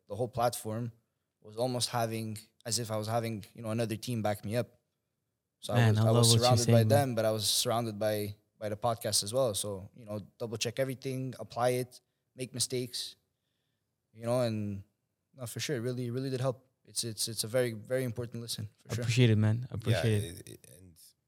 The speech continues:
Speaker 3: you know, only another mortgage broker knows what you're think-, like, has an idea of what you're thinking, and putting it out there, we, uh, we could relate, you know, it, it's just, it's, it's nice to have in our industry someone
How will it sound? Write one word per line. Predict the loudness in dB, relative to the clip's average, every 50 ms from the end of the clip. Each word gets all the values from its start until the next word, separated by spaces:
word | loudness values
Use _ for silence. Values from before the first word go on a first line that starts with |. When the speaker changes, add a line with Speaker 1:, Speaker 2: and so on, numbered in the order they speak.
| _ _ _ _ _ _ _ _ _ _ _ _ _ -10
Speaker 3:
you | -6
know, | -4 -2
only | -2 0 0 2
another | 2 2 2 2 2 0
mortgage | 0 0 0 0 -2 -4 -2
broker | -4 -4 -2 -2 -4
knows | -4 -4 -4 -6 -6
what | -6 -8 -8 -8
you're | -10 -10
think-, | -8 -8 -10 -10 -8 -8
like, | -10 -10 -10 -10 _ _ _ -10
has | -8 -6 -4
an | -4 -4
idea | -4 -2 0 0 0
of | 0
what | -2 -6 -6 -8
you're | -10
thinking, | -6 -6 -6 -6 -6 -6 -6 -6
and | -6 -8 -10 -8
putting | -6 -4 -4 -2 -2
it | -2 0
out | 0 0 0 -2 -2
there, | -2 -2 0 -2 -2
we, | -4 -8 -10 -10 -8 -8 -8
uh, | -8 -8 -10 -12 _ _ _ _ _ _
we | -12
could | -6 -6 -4
relate, | -2 -2 0 0 0 -2 -2 -6 -12 -16
you | -12
know, | -8 -8 -8
it, | -8 -8 -12 -20 -20 _ -20 -18
it's | -16 -14 -14 -14 -14 -14 -14 -12
just, | -12 -12 -12 -14 -14 -16 -16 -20 -20 _ _ -20
it's, | -18 -16 -14 -16 -16 -18 -20 _ _ _ _ _ _ _ _ _ _ _ _ _ _ _ _ _ _ _
it's | -14 -10 -8 -4
nice | -2 0 0 0 0
to | -2 -2 -2
have | -2 -2 -2 -4 -4 -8 -14 -20 _ _ _ _ _ _ _ _ _ _ _ _ _ _ _ _ _ _ _
in | -6 -4 -2
our | 0 0
industry | 0 -2 -2 -4 -6 -6 -8 -6 -6 -4
someone | -2 -2 -2 -4 -4 -4 -6